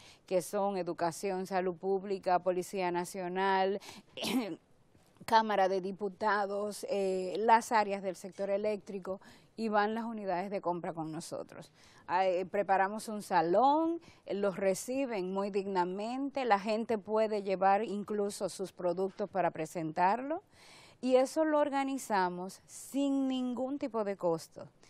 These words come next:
¿Y qué ha pasado? La última que hicimos el año pasado, eh, sacamos estadística, conta-, eh, contactamos a los que participaron y nos encontramos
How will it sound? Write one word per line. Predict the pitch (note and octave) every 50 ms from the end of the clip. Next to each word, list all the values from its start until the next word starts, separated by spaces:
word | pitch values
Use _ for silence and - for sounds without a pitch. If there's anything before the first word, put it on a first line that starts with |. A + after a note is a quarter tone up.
| - - - - - - - _ -
¿Y | C#4 D4+ A#3+
qué | - D#4 D#4+
ha | E4+ D#4+
pasado? | - F#4 D#4 - - G3+ F3 D3+ D3 D#3+ F3+
La | G3 G#3+ A3 A#3+
última | C#4 E4 F#4+ F4+ G#4 G4 F#4 F4+ F4
que | C#4+ D#4
hicimos | C4 - - G3 F3+ F3 F3 F3 -
el | G3 F#3
año | F#3 F#3 G3+ G#3+ A3
pasado, | G#3+ A3+ G#3+ - - E3+ D3+ D3 C3+ C3+ D#3+ F3+ - _ _ _ _ _ - - _ _ _ _
eh, | - A3 G#3 G#3 G3+ G#3 G3+
sacamos | - - A3+ G#3+ - B3 A#3+ C4 C#4 D4 C#4 -
estadística, | D4 C4 - - B3+ A#3+ G3+ G#3+ G3+ G#3 G3 - - G#3 F#3+ F#3+ F#3+ F3+ F3+
conta-, | - G3+ G3+ G3 G#3 G3 F#3+ F#3 F#3 -
eh, | F#3 F#3+ F#3 F3+ F3 E3+ D#3 D3 C#3 F3
contactamos | - - G#3 G#3+ - G3+ F#3+ - - A#3 A#3 B3+ C4+ C#4 C#4 C4+
a | B3+
los | A#3+ A#3 A3+
que | - A#3+
participaron | G#3 G3 G#3 G3 F3+ G#3 F#3+ F#3+ A3+ G3 F#3 E3+ D#3+ E3 F3+ F#3
y | G#3+ A#3
nos | B3 C4+ C#4 C#4+
encontramos | D4 C#4+ C#4 C#4+ C#4+ C4+ A#3+ - E3+ D#3+ D#3 D3+ D3 D#3+ - -